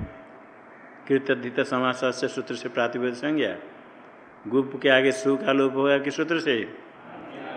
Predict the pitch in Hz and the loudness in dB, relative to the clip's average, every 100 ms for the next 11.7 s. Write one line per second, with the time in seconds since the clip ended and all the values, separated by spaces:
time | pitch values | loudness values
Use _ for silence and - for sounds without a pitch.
0 | - - - - 113 117 107 101 101 101 | -12 -12 -14 -12 -6 -4 -4 -4 -6 -10
1 | 98 - 117 117 120 127 139 143 143 143 | -14 -4 0 2 4 6 8 6 6 6
2 | 139 147 143 147 151 151 160 139 98 87 | 6 4 4 4 4 4 4 4 2 -2
3 | - - - - - 120 113 127 139 135 | -10 -18 -18 -18 -16 -10 -2 0 2 4
4 | 127 131 - 143 156 156 156 117 101 92 | 4 4 0 4 6 6 6 2 0 -8
5 | - - - - 143 - - - - - | -14 -18 -16 -16 -14 -14 -14 -16 -18 -20
6 | - - 123 139 139 151 143 143 147 147 | -20 -4 0 2 2 2 6 4 4 2
7 | 147 139 135 - - - 107 107 - 143 | 2 0 -4 -14 -18 -12 -10 -8 -2 2
8 | 147 123 - 120 120 117 117 110 147 202 | 4 2 0 -4 -4 -4 -4 -2 -4 -6
9 | - - - - 107 107 104 - 127 143 | -12 -18 -20 -16 -12 -10 -10 -4 0 2
10 | 147 147 120 107 - 120 143 151 117 110 | 2 0 -2 -4 -6 -8 -6 -6 -6 -8
11 | - 135 120 - 123 113 110 | -4 -2 -2 -6 -6 -6 -6